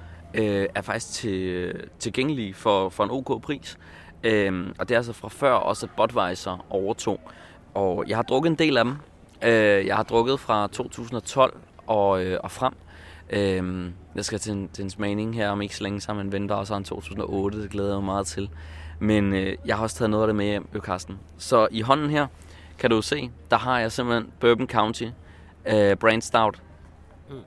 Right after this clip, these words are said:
Speaker 1: lagret på bourbon, fade fra to tusind og tretten. Øhm, jeg ved ikke, er det noget, du har lyst til at smage?
Speaker 2: Øh, det har jeg meget, meget lyst til. Og, øh, det er en meget æstetisk flaske, og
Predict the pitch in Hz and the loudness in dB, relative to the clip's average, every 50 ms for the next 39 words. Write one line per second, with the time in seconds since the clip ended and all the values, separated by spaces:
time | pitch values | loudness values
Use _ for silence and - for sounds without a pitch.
0 | - - - 113 113 110 110 113 117 110 - 101 113 110 110 104 - 120 123 123 | -18 -8 -2 0 4 6 6 6 4 4 0 2 4 4 4 4 2 -2 -6 -8
1 | 123 127 - - - - 120 104 95 101 110 110 110 - - - - - 104 98 | -10 -16 -18 -14 -2 2 4 4 4 4 2 0 -2 -4 -10 -10 -6 -4 -4 -4
2 | 87 - - - - - - - - 117 101 - - 98 92 92 98 107 - - | -4 -6 -10 -10 -10 -12 -18 -14 -10 -10 -8 -4 -2 -2 -2 -2 -4 -10 -14 -20
3 | - - - - - 107 - 113 110 107 104 98 95 92 90 - - 113 123 131 | -20 -20 -20 -18 -14 -6 0 2 4 6 6 4 4 2 0 -2 0 2 2 2
4 | - - 120 127 131 131 135 135 143 139 131 131 - - 123 - 123 117 127 - | 2 2 2 2 4 4 4 4 2 2 0 -2 -4 -6 -6 -4 -2 -2 -4 -4
5 | - - - - - - - - - - - - - - - 160 135 127 127 123 | -8 -12 -12 -12 -14 -16 -16 -16 -16 -16 -16 -16 -16 -12 -10 -6 -4 0 0 0
6 | 117 - - - - - - 107 92 82 82 - 117 107 92 85 90 107 123 131 | 0 -2 -4 -8 -8 -6 -6 -6 -4 -4 -6 -8 -6 -2 0 2 2 2 2 0
7 | 120 107 98 101 104 98 95 98 95 - - 110 - - - - - - - - | 0 0 0 -2 -2 -2 -2 -4 -4 -4 -6 -8 -8 -10 -12 -16 -16 -14 -14 -4
8 | - 123 120 117 110 107 98 90 - - - - - - - - - 107 101 101 | 2 2 4 4 4 2 0 -2 -4 -8 -14 -18 -18 -18 -10 -4 -2 0 2 2
9 | 101 107 107 - - 127 139 143 131 - 165 143 - - - 143 135 135 135 - | 2 2 0 -2 -2 -4 -4 -4 -6 -6 -4 -4 -4 -2 0 0 0 0 0 -2
10 | - 165 - - 117 110 | -6 -6 -6 -6 -6 -8